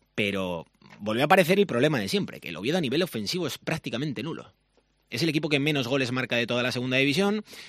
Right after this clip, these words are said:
es un equipo que si le marcan un gol no remonta, y es un equipo que arriba tiene muy poco. Muy poco. Porque Brugman, lo venimos diciendo toda la temporada, no ha tenido recambio, el centro del campo del Oviedo genera muy poco,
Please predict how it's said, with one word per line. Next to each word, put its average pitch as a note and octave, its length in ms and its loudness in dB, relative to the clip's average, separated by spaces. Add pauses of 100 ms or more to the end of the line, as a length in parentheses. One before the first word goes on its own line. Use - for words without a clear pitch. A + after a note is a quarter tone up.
es A#2+ 120 0
un D3+ 80 4
equipo C#3 220 2
que A2 100 -2
si A#2+ 80 -2
le A2 80 -2
marcan C3 300 0
un B2+ 160 0
gol C3 160 6
no A#2 80 2
remonta, F3 560 2 (320)
y G#2 100 0
es G2+ 100 2
un B2+ 100 0
equipo A2 260 -2
que A2+ 80 -2
arriba G#2 260 -4
tiene A2 160 -4
muy D3 140 -2
poco. B2+ 400 -10 (760)
Muy D#3 240 4
poco. - 420 -4 (800)
Porque E2+ 580 -6
Brugman, B2+ 880 4
lo A2 140 -6
venimos C3 300 -2
diciendo B2 320 -4
toda A#2+ 160 0
la A#2 80 0
temporada, A#2 540 0 (420)
no C3 160 4
ha C3 60 4
tenido A2 260 -2
recambio, C3 400 0
el A2 80 0
centro G#2+ 220 -2
del G#2 80 -2
campo G2 260 -2
del F#2 80 -2
Oviedo A2 360 0 (120)
genera G#2 320 -4
muy G2+ 100 -2
poco, D3 480 2